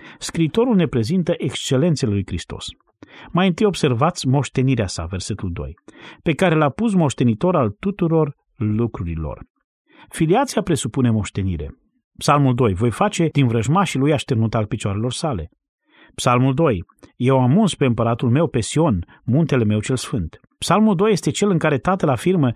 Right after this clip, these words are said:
dreptul Fiului de a conduce. Coloseni unu, „Toate lucrurile au fost făcute prin El și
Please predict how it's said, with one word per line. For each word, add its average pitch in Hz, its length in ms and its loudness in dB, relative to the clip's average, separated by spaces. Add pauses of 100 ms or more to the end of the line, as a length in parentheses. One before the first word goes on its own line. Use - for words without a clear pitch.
(220)
dreptul 139 460 0
Fiului 113 340 0
de 107 80 0
a 120 40 0
conduce. 147 520 -2 (500)
Coloseni 139 460 2
unu, 110 220 2 (160)
„Toate 202 280 2
lucrurile 156 280 0
au 139 80 2
fost - 260 -6
făcute 131 420 -2
prin 120 300 -2
El 120 300 2
și - 180 -6